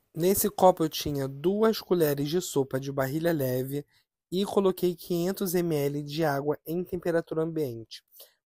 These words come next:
Vou colocar a barrilha aos poucos, diluído na água,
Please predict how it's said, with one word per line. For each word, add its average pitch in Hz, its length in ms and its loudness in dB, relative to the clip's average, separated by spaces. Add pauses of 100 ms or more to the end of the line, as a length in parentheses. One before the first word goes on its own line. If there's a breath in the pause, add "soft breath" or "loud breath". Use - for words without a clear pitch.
Vou 180 200 2
colocar 175 420 0
a 139 40 -4
barrilha 131 640 -4
aos 170 340 0
poucos, 139 640 -2
diluído 131 540 -4
na 143 340 0
água, 143 300 -2